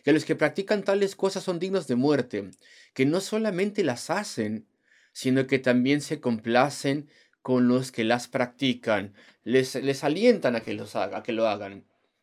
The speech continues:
Los admiran si los ha-, si hacen esas cosas, los apoyan. Y bueno, no les di mis encabezados, pero la justicia de Dios la definimos, la justicia,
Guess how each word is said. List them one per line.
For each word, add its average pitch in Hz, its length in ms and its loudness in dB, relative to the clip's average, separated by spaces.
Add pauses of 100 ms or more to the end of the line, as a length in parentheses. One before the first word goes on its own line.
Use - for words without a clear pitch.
Los 131 180 -6
admiran 160 500 0
si 143 140 -4
los 120 300 0
ha-, 104 100 -2
si 127 220 -2
hacen 123 200 -2
esas 127 200 -6
cosas, 123 260 -4
los 127 160 -6
apoyan. 139 640 -2 (880)
Y 113 300 -2
bueno, 120 560 -2
no 123 140 0
les 131 140 2
di 131 80 0
mis 131 160 -6
encabezados, 117 840 -4 (260)
pero 120 200 2
la 120 140 2
justicia 175 500 -8
de 165 120 -2
Dios 110 500 -8 (1160)
la 117 220 0
definimos, 120 960 -2
la 110 160 -8
justicia, 180 840 -8